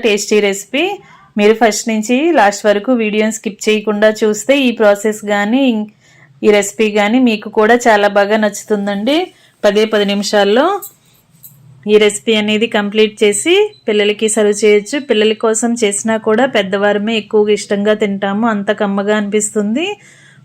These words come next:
ఒక్క కోడిగుడ్డుతో, ఒక్క కప్పు సేమియాతో చాలా సింపుల్గా చేసేసుకోవచ్చు. ఇంకా ప్రాసెస్లోకి వెళ్ళిపోదాం. ముందుగా ఏదైనా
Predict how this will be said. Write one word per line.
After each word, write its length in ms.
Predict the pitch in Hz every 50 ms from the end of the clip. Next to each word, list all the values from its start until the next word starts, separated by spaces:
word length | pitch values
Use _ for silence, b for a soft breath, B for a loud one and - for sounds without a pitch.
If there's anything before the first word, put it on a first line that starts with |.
| - 214
ఒక్క 240 | 214 214 - - 214 214 -
కోడిగుడ్డుతో, 680 | 226 220 208 208 202 220 214 196 208 202 202 247 277 330 349 311 240
ఒక్క 180 | 247 - 208 208 220
కప్పు 340 | 208 202 202 _ - 294 339 403 415 b b b b b b b b b b - -
సేమియాతో 600 | 233 220 208 208 214 214 214 202 202 - 277 302 359 392 415 403 - _ _ _ _ -
చాలా 300 | 226 208 202 208 214 226 240 240 -
సింపుల్గా 540 | 226 214 208 202 214 220 214 214 208 240 247 247
చేసేసుకోవచ్చు. 760 | 233 202 202 214 214 214 - - 220 208 202 202 202 - - 302 311 277
ఇంకా 160 | 233 214 226 220 -
ప్రాసెస్లోకి 640 | 214 202 196 196 226 214 208 - 214 208 208 214 220 208
వెళ్ళిపోదాం. 520 | 202 202 - 214 202 202 208 262 311 359 392 381 _ _ _ _ _ _ _ _ _ _ _ _ _ _ - 208
ముందుగా 380 | 208 214 220 226 214 262 294 349 392 403 381 311 240
ఏదైనా 340 | 208 214 214 214 214 240 269